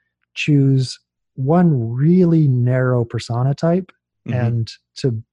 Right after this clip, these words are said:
Speaker 1: you know, tweak the model only for that one persona.
Speaker 2: Mm-hmm.
Speaker 1: And then when you do the user testing, it's real easy to bring in, you know, twenty-something that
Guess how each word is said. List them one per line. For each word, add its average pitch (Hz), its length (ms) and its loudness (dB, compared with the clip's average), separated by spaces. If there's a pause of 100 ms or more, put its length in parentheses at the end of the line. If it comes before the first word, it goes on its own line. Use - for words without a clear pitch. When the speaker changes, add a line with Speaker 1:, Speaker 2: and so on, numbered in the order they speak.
(300)
Speaker 1:
you 127 120 -2
know, 110 200 -4
tweak 175 360 0
the 139 80 -2
model 127 560 0
only 156 360 2
for 139 160 -4
that 120 240 -4
one 127 240 -2
persona. 127 600 -4 (240)
Speaker 2:
Mm-hmm. 107 340 -8
Speaker 1:
And 117 240 -2
then 127 420 0
when 120 160 -2
you 117 80 -4
do 127 140 -2
the 117 120 -4
user 139 340 0
testing, 117 440 -4
it's 104 200 -12
real 131 240 -2
easy 120 400 -4
to 117 140 -12
bring 117 280 -4
in, 113 420 -2 (400)
you 127 120 -4
know, 107 240 -6 (520)
twenty-something 127 1040 0 (260)
that 113 200 -4